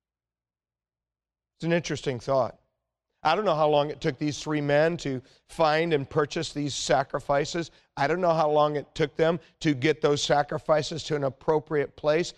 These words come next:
to offer them. But you know what? I, I can picture these men moving as quickly as possible. Listen, in, in whatever time it took, and it wasn't weeks, and it, it wasn't even days,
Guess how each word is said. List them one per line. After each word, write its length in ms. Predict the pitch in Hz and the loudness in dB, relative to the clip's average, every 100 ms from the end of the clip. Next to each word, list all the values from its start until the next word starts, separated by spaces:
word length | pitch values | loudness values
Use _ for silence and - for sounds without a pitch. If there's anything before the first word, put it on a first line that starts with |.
| _ - | _ -4
to 140 | - | -2
offer 400 | - 147 156 170 | 2 2 2 0
them. 260 | 151 156 165 - - | 2 2 0 -8 -4
But 160 | 156 156 | -4 -2
you 120 | 156 | 0
know 100 | 165 | 2
what? 240 | 165 180 | 4 4
I, 220 | 175 - 143 | 2 2 0
I 20 | |
can 180 | 226 202 | -2 -4
picture 360 | 185 196 190 | -4 -2 -2
these 260 | 165 160 143 | -2 -2 -2
men 260 | 165 170 | 0 0
moving 240 | 156 156 147 | -2 -2 -2
as 160 | 135 | -4
quickly 360 | - 156 143 147 | -2 -4 -4 -8
as 120 | 117 | -8
possible. 560 | - 123 123 110 110 - _ _ _ _ _ _ _ _ _ _ _ _ _ _ _ 180 | -2 -2 -2 -8 -16 -18 _ _ _ _ _ _ _ _ _ _ _ _ _ _ _ -2
Listen, 240 | 208 208 | 2 2
in, 320 | 180 196 180 | 2 0 4
in 200 | 190 180 | 2 4
whatever 360 | 170 180 208 233 | 4 4 4 2
time 300 | - 196 196 | 2 2 2
it 160 | 143 - | -2 2
took, 320 | 190 151 - _ | 4 4 -2 _
and 80 | 170 | -2
it 60 | 165 | 2
wasn't 380 | 220 196 175 - | 4 2 -2 -8
weeks, 560 | 139 139 185 135 131 - | -4 2 4 2 0 -6
and 120 | 151 | -4
it, 60 | 156 | 0
it 160 | 165 175 | 2 4
wasn't 320 | 180 196 226 | 2 2 0
even 300 | 208 143 110 | -2 -4 -4
days, 760 | 127 160 220 120 92 110 110 | 0 2 2 0 -8 -14 -16